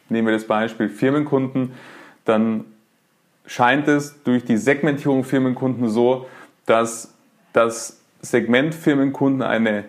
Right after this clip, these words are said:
homogene Gruppe ist. In Wahrheit haben wir sehr, sehr viele Untergruppen und eine sehr, sehr heterogene Gruppe innerhalb des Segments. Somit die Frage, was bewegt diese Kunden, Kundenbedürfnisse?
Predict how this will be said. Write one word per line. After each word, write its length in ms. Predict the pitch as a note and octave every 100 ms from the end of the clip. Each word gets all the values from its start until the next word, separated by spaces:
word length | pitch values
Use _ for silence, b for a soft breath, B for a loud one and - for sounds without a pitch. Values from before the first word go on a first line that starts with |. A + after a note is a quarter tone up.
| - -
homogene 540 | C#3 D3 D3 C3+ A#2
Gruppe 300 | A2+ D3 D3+
ist. 320 | D#3+ E3+ E3+ - _ _ _ _ _ _ _ _ _ -
In 100 | C3
Wahrheit 300 | G#2+ G#2+ C3
haben 140 | B2 A#2+
wir 100 | A2
sehr, 160 | A#2
sehr 140 | B2 C3
viele 180 | B2
Untergruppen 680 | A#2+ B2+ B2 - G#2 - A2+ B B B B B -
und 160 | A#2
eine 200 | G#2 G#2+
sehr, 180 | G#2 A#2+
sehr 80 | A#2+
heterogene 680 | A2 C#3+ D3+ A2 G2+ A2 G#2
Gruppe 240 | G#2 G2+
innerhalb 480 | A#2 - C3+ A#2+ G2+
des 160 | G2+ -
Segments. 420 | G2 - - -
Somit 320 | A#2+ B2+ C#3+
die 80 | C#3
Frage, 420 | C3+ B2 C3 C3
was 180 | C3 C3+
bewegt 440 | B2 A2+ D3 D3+
diese 240 | E3+ D3+ D3+
Kunden, 440 | E3 E3 D#3+ D#3+
Kundenbedürfnisse? 1120 | D#3+ C#3 C3+ C3 A#2 A2 D3 D3+ D#3+ D#3+ D#3+